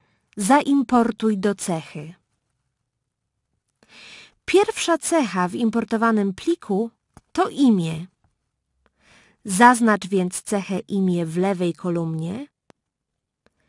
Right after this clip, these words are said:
przenieś do środkowej i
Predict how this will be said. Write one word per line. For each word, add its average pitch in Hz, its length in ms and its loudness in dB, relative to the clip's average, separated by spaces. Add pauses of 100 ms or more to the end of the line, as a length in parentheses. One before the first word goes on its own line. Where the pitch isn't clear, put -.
(400)
przenieś 302 520 0
do 208 180 2
środkowej 208 920 -4 (1160)
i 277 100 0